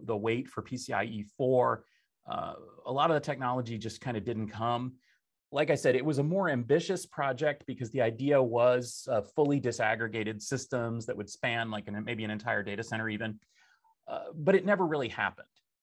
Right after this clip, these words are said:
One of the reasons it didn't happen too is because there was a name missing from the vendors that signed on to the Gen Z consortium, and that name was Intel. Even though, as we've discussed,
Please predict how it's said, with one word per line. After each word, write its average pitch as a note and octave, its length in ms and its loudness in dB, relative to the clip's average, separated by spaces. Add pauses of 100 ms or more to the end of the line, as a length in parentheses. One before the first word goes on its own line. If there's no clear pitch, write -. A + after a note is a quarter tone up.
(200)
One F3+ 220 2
of C4 40 2
the B3+ 60 0
reasons D#3+ 300 2
it C3 120 -2
didn't E3+ 220 0
happen A#2 400 -2
too A#2+ 500 -2
is B2 120 -6
because C3 240 -6
there C#3+ 80 -2
was C3 100 0
a C#3+ 60 6
name D#3 560 2
missing A#2 560 -2 (340)
from B2 580 2
the A#2+ 220 4
vendors A2 880 2
that G#2+ 260 4
signed A2 360 -2
on A2 240 -2
to A2 80 -12
the G#2+ 80 -4
Gen G2+ 240 -2
Z G2+ 180 -4
consortium, A2 400 -4
and G2+ 100 -6
that C3 140 -2
name D3 220 -2
was B2+ 160 -4 (160)
Intel. B2+ 420 -2 (1000)
Even A3 380 2
though, D3 580 4 (500)
as C3 220 4
we've C3 200 0
discussed, A2+ 680 0